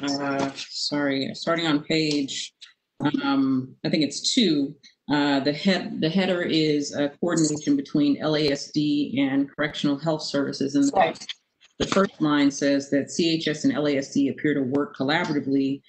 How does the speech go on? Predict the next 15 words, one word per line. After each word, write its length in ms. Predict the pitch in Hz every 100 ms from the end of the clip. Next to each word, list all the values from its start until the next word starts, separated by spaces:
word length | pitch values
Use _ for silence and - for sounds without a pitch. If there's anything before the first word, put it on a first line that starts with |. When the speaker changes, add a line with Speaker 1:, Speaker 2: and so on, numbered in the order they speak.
| - _ -
Speaker 1:
on 180 | 147
significant 480 | 139 143 147 - 151
aspects 460 | 117 143 - 143 -
of 80 | 139
covid 200 | 143 139
nineteen 320 | 131 120 135
operations. 760 | 127 135 147 147 135 131 - _ _ -
Um, 500 | 151 147 143 131 123 _ _
I 100 | 180
don't 160 | 180 175
believe 300 | 170 165 160
that 160 | 156
the 180 | 147 143 - _ _ _ _ _
committee 440 | 170 160 160 156
believes 640 | 147 151 156 156 - -